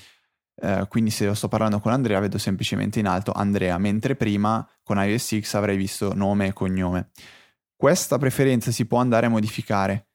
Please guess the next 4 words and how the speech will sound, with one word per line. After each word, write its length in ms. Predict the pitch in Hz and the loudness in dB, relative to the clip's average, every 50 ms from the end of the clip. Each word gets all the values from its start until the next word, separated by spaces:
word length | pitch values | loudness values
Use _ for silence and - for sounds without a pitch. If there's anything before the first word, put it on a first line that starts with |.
| _ _ - | _ _ 0
nelle 300 | 117 120 120 117 117 117 | 2 2 4 4 2 2
impostazioni 720 | 117 117 113 - 110 110 110 - 117 107 - - 110 107 | 2 0 -2 -2 -4 -4 -2 -4 -4 -4 -2 -2 -2 0
dell'iPhone. 600 | 101 104 98 95 90 92 95 - - 107 104 107 - _ _ _ _ _ _ _ - | 0 0 0 0 0 -2 -2 -4 -6 -8 -8 -8 -10 _ _ _ _ _ _ _ -4
Eh, 460 | - 98 107 104 101 98 101 101 104 | -2 0 2 2 4 2 2 0 -2